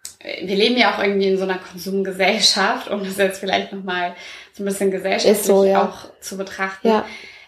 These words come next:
Speaker 1: Ähm, und uns wird ja gesagt, "Kauf dies, kauf das, dü, dü, dü, dü.
Speaker 2: Ja.
Speaker 1: Dann wirst du glücklich, wenn du das hast, dann bist du super
Speaker 2: Mhm.
Speaker 1: cool", ne?
Speaker 2: Mhm.
Speaker 1: So. Ähm, aber wenn man dann realisiert, das sind eigentlich gar nicht die Dinge, die glücklich machen,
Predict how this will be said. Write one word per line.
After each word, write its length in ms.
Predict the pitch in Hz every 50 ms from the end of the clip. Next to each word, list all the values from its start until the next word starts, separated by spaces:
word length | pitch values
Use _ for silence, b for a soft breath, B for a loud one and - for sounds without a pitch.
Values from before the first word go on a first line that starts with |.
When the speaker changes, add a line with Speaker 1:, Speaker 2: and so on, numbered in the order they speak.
| B _ -
Speaker 1:
Ähm, 320 | 202 196 190 190 190 190 - -
und 180 | 196 208 202
uns 260 | - 202 220 - -
wird 160 | - 247 254 262
ja 120 | 277 226
gesagt, 500 | 208 196 190 185 214 220 214 196 - - - -
"Kauf 260 | 208 202 196 196 -
dies, 300 | - 208 202 190 190 -
kauf 340 | - - - 190 185 180 -
das, 300 | 196 190 185 180 180 -
dü, 140 | - 190
dü, 160 | 185 185 185 175
dü, 100 | 185 185
dü. 240 | 196 220 208 190 190 B B B B
Speaker 2:
Ja. 200 | 226 220 208 208
Speaker 1:
Dann 140 | 208 214 208
wirst 160 | 208 202 -
du 80 | 202
glücklich, 340 | - 220 247 240 214 202 196
wenn 100 | 190 185
du 60 | 180
das 320 | 165 180 185 190 - - -
hast, 280 | 208 208 196 196 -
dann 420 | 196 185 190 190 185 190 190 185 180
bist 160 | 190 196 -
du 60 | 196
super 260 | 185 185 - 208 208 208
Speaker 2:
Mhm. 200 | 285 277 277 269
Speaker 1:
cool", 380 | 247 233 233 208 185 185 180 180
ne? 160 | 185 202 233
Speaker 2:
Mhm. 240 | 247 240 247 226 202
Speaker 1:
So. 160 | 202 - - B B B B B B B B B B
Ähm, 320 | 202 190 190 190 190 190 190 -
aber 240 | - 196 196 190
wenn 100 | 190 202
man 140 | 202 202 202
dann 180 | 214 220 226 226
realisiert, 720 | 226 226 220 214 214 202 196 190 190 196 208 208 202 202 - B B B B B B
das 200 | _ - 190 -
sind 280 | - 233 269 269 277 -
eigentlich 320 | - 185 185 180 175 -
gar 160 | - 180 175 175
nicht 180 | 185 180 - -
die 80 | 170
Dinge, 240 | - 175 180 185 180
die 160 | 170 180 175
glücklich 440 | - 180 175 170 - 175 175 - -
machen, 520 | 185 - - - - 185 190 214 233 240